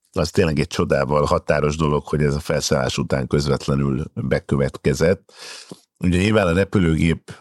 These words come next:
törzsre, magára a testre, minél magasabban repül a repülőgép, annál nagyobb nyomás nehezedik. Tehát ugye ezt úgy kell elképzelni, hogy a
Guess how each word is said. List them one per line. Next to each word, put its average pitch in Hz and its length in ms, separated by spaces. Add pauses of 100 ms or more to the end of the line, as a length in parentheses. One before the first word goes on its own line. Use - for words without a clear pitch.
törzsre, 80 600
magára 73 420
a 71 80
testre, 98 760 (280)
minél 95 300
magasabban 80 600
repül 78 320
a 73 40
repülőgép, 101 720
annál 87 320
nagyobb 73 320
nyomás 73 500
nehezedik. 67 580
Tehát - 220
ugye 78 140
ezt - 140
úgy 78 100
kell 67 140
elképzelni, 92 540
hogy 78 180
a 76 160